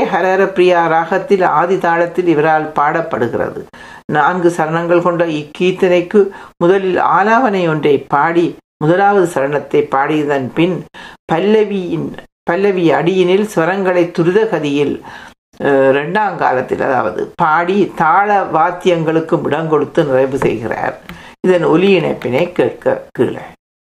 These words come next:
முன்னர் நோக்கிய யாருக்கு தெரியும் ஐயா என்ற கீர்த்தனையில் சிவனின் விந்தைகளை கூறிய முத்துத்தாண்டவர் அவர்கள் இக்கீர்த்தனையில் மாயவித்தை செய்வதாக கூறுகிறார். இதற்காக அவர் திருவிளையாடல் என்ற வகையில்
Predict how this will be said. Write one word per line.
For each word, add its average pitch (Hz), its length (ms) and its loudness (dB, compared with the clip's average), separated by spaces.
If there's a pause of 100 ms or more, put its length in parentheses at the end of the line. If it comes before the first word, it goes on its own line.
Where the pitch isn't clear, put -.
(400)
முன்னர் 269 380 2
நோக்கிய 233 480 2
யாருக்கு 202 540 0
தெரியும் 196 380 0
ஐயா 185 300 2
என்ற 165 280 0
கீர்த்தனையில் 185 840 0 (420)
சிவனின் 226 500 4
விந்தைகளை 202 600 2
கூறிய 165 360 4
முத்துத்தாண்டவர் 170 920 0 (560)
அவர்கள் 175 720 -2 (340)
இக்கீர்த்தனையில் 208 800 2
மாயவித்தை 208 800 2
செய்வதாக 143 680 0
கூறுகிறார். 131 720 0 (320)
இதற்காக 240 580 0
அவர் 196 260 0
திருவிளையாடல் 202 1080 4
என்ற 156 380 0
வகையில் 185 640 0